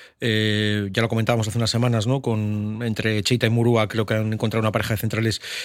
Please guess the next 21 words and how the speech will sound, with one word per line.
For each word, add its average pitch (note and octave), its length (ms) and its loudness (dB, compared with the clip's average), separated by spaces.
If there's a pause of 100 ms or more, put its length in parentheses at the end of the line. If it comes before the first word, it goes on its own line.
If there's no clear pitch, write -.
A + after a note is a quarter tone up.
(100)
que - 80 0
les A2+ 100 2
ha B2+ 60 4
dado A2+ 80 4
muchísima A2+ 320 0
solidez. A2+ 540 2 (360)
Eh, A2 600 2 (560)
además, B2+ 500 4
eh, C3 380 2
es B2+ 120 -4
un C#3+ 60 2
equipo B2+ 300 0
que C3 460 2
ahora B2+ 140 0
mismo B2 200 0
está A2 120 -2
en B2+ 40 2
un A#2+ 80 0
punto B2+ 180 -2
de A#2 80 2
confianza A2+ 720 0